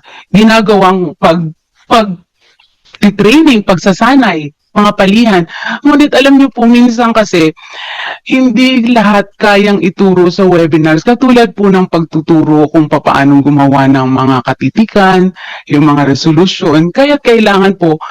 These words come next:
puntahan din talaga namin. At ang mga pagsasaliksik po para dito ay hindi rin pwedeng lahat ay gawin lamang namin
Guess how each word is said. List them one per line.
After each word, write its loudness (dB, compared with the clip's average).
puntahan 0
din 4
talaga 0
namin. -2
At 0
ang -2
mga 0
pagsasaliksik -2
po 2
para 0
dito 0
ay -2
hindi 0
rin 2
pwedeng 0
lahat 0
ay -4
gawin 2
lamang 2
namin 0